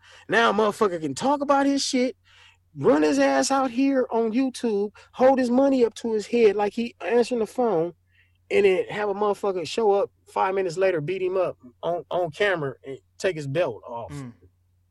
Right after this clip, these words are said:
Speaker 1: put his Gucci belt on and shit, walk
Speaker 2: Yeah.
Speaker 1: away. You feel me? That's what I feel the difference is. Shit just visual.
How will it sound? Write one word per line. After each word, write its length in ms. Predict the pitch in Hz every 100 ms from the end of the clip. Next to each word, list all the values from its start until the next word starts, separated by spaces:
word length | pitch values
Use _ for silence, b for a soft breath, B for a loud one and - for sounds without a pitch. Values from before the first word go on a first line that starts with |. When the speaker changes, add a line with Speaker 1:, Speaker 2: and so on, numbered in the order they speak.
| -
Speaker 1:
put 120 | 175
his 120 | 139
Gucci 300 | 156 156 131
belt 260 | 131 123 120
on 180 | 107 101
and 100 | 104
shit, 280 | - 92 82 _
walk 200 | 104 120
Speaker 2:
Yeah. 180 | 127 104
Speaker 1:
away. 160 | 101 87 _ _ _ -
You 140 | 175
feel 220 | 190 220
me? 240 | 214 226 185 _ -
That's 240 | 180 202
what 140 | 196
I 100 | 175
feel 220 | 165 175 160
the 80 |
difference 400 | 135 160 147 131
is. 360 | 135 120 95 - _ _
Shit 300 | _ - 175
just 260 | 139 139 127
visual. 420 | 135 139 139 151